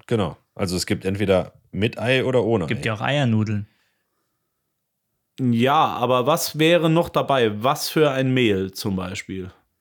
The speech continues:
Speaker 3: Äh, gibt's da
Speaker 1: Äh,
Speaker 3: was Besonderes?
Speaker 1: wir hatten vier null fünfer benutzt.
Speaker 3: Ja, okay. Aber das heißt, ähm, grundsätzlich wäre eine Spätzle aus den gleichen Tu-, Zutaten wie eine Nudel, also sind's eigentlich schwäbische,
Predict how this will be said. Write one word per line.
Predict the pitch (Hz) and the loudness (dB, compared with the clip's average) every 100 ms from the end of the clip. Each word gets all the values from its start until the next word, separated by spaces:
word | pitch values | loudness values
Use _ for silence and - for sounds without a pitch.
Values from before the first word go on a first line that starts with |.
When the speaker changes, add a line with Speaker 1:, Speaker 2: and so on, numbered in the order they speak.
| - | -6
Speaker 3:
Äh, | 104 98 95 95 | -4 -2 -4 -4
gibt's | 147 123 | -6 -2
da | 95 | 0
Speaker 1:
Äh, | 117 | 0
Speaker 3:
was | 113 - | 0 -2
Besonderes? | 120 - 151 202 208 | -4 0 2 2 2
Speaker 1:
wir | 196 | 4
hatten | 98 202 110 101 | 2 0 -4 -2
vier | - 127 131 | -4 0 2
null | 135 120 | 2 2
fünfer | 113 - 139 139 98 80 76 _ - | 0 0 0 0 0 -2 -2 _ -10
benutzt. | 82 80 98 | -6 -4 -2
Speaker 3:
Ja, | 98 131 | -4 -4
okay. | 156 143 101 87 - _ - - - | -6 -6 -8 -8 -18 _ -18 -18 -2
Aber | 135 147 | 0 2
das | 147 131 - | 2 0 2
heißt, | 151 175 - _ - | -2 -2 -8 _ -12
ähm, | - 143 147 147 143 - _ _ _ | 0 4 4 2 -4 -12 _ _ _
grundsätzlich | - 170 214 - 170 170 - 170 - | 2 4 4 2 0 0 -2 -2 0
wäre | 127 143 143 - | 0 2 -2 0
eine | 104 101 | 0 0
Spätzle | - - 113 - - 101 - | -4 -2 -2 -2 0 0 0
aus | 113 110 | -2 -2
den | 120 104 | -2 -2
gleichen | 117 120 113 107 | 0 0 0 -2
Tu-, | - 165 190 - | -2 -4 -4 -10
Zutaten | - - 208 - 143 151 160 175 226 _ | -6 -2 -2 0 0 0 -2 -6 -6 _
wie | 113 123 156 | -4 -2 -4
eine | - 113 107 | -2 0 0
Nudel, | 101 117 165 240 - | 2 2 0 -2 -6
also | 107 113 151 143 - | -4 -2 -2 -4 -10
sind's | - - 131 180 - _ | -14 -2 0 0 -8 _
eigentlich | - 117 151 160 - | -6 -4 -2 -4 -6
schwäbische, | - 104 113 127 180 - 131 | -4 0 0 0 -2 -4 -6